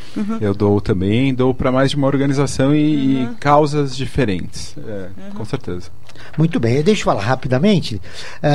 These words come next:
Speaker 3: a, na, a campanha, da campanha permanente do Observatório do Terceiro Setor. Eh, direitos humanos são direitos de todos. O objetivo é promover o diálogo, a reflexão e criar um ambiente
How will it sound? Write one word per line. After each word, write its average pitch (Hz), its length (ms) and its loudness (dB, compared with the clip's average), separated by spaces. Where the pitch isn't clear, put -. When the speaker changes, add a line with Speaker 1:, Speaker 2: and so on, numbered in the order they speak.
Speaker 3:
a, 151 400 4
na, 143 380 0
a - 20 -2
campanha, 151 320 0
da 123 140 0
campanha 139 340 0
permanente 113 540 0
do 120 80 2
Observatório 90 760 -2
do 80 80 -4
Terceiro 85 340 -4
Setor. - 360 -8
Eh, 110 360 4
direitos 113 340 2
humanos 117 320 -4
são 120 140 -4
direitos 104 360 -2
de 104 140 -2
todos. 82 480 -2
O 110 60 0
objetivo 101 500 0
é 104 40 2
promover 95 420 -2
o 82 80 -6
diálogo, 104 600 0
a 92 40 -4
reflexão 87 800 -2
e 120 140 2
criar 120 280 0
um 123 80 0
ambiente 110 480 -2